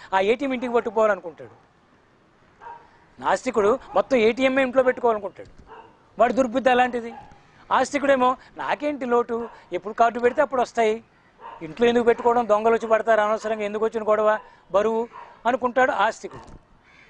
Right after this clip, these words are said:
So స్థితులు వేరుగా ఉన్నాయి కనుక వాళ్ళ అనుభవాలు వేరే, వాళ్ళ జీవన పద్ధతుల్లో వేరే. బయటికి కనిపిస్తారు అందరూ సమానంగా జీవిస్తున్నారని,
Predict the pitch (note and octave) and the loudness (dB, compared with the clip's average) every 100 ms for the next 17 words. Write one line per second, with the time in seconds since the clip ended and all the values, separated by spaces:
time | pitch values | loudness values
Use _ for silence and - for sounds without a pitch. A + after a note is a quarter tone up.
0 | - C4 A#3 - G#3 G#3 C4+ B3 A#3+ A#3+ | 2 2 2 -2 -10 -6 0 2 4 4
1 | A#3 A3 A3 G#3 G3 G3+ G3 F#3+ - - | 2 2 -2 -2 0 2 2 0 -10 -20
2 | D3+ E3 F3 E3+ E3+ F3 G#3 G#3+ A#3+ A#3 | -2 0 2 2 0 2 4 4 4 2
3 | A#3+ B3 C#4 - - - F#3+ E3+ C3 G#3 | 2 2 0 -4 -20 -4 -2 -2 -2 0
4 | A3+ A3 F#3+ A3 G#3+ A3 A3+ A3 A3 G3 | 0 2 0 0 -6 -2 0 0 0 -2
5 | - - - E3 B3+ - G#3 B3 A#3+ B3 | -4 -18 -10 -8 -8 -6 -6 -6 -6 -2
6 | G3+ F#3 G#3 - F#3+ G#3 G#3+ G#3+ E3 G3+ | -2 0 -2 -2 0 0 0 -2 -2 -4
7 | G#3+ - G#3 G3 D3+ A#2 | -6 -4 0 2 0 -6